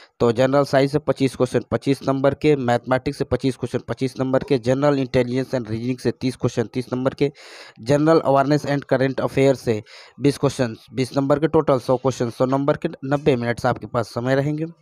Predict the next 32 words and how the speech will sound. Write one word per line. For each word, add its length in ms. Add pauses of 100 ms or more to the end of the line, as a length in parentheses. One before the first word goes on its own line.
(600)
सिलेबस 440
में 120
बता 240
दूं 140
तो 180
जो 140
है 100
मैथमेटिक्स 920 (220)
का 200
जो 120
है 60
नंबर 320
सिस्टम, 480
BODMAS, 460 (140)
डेसिमल, 500
फ्रैक्शन, 680 (520)
एलसीएम, 480
एचसीएफ, 460
रेशियो, 380
प्रोपोर्शन, 720
परसेंटेज, 560
मेंसुरेशन, 720
time 360
and 200
work, 280 (160)
time 200
and 220
distance, 520
simple 360
and 160 (140)
compound 600
interest, 360